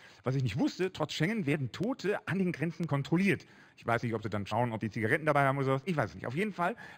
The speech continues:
war die Urne an der Grenze und da ist aufgefallen, der Personalausweis war abgelaufen. Deshalb durfte mein Onkel nicht einwandern oder ein-, also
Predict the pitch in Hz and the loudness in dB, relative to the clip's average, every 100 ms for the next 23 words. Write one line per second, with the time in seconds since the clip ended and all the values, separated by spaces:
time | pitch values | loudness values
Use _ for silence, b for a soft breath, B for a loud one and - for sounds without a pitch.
0 | - 139 170 139 151 196 143 117 110 139 | -4 0 2 2 2 2 0 0 0 0
1 | 185 143 127 - 202 - 131 135 165 185 | -2 -2 -2 0 -2 -2 -4 -2 -2 0
2 | 135 127 131 113 120 160 247 170 151 156 | 0 2 2 2 0 2 2 -2 -2 -4
3 | - 127 220 214 117 92 101 - B B | -4 -2 -2 -2 0 0 -2 -6 B B
4 | 151 196 151 190 - 147 120 - 147 185 | -2 -2 -4 -6 -4 -4 -4 -4 -4 -2
5 | 214 233 - 123 190 196 - _ - 202 | -4 -4 -4 0 0 -2 -12 _ -2 0
6 | 220 185 98 107 98 87 127 120 143 165 | 0 0 0 0 -2 -2 0 2 4 2
7 | 160 147 123 127 | 0 -2 0 0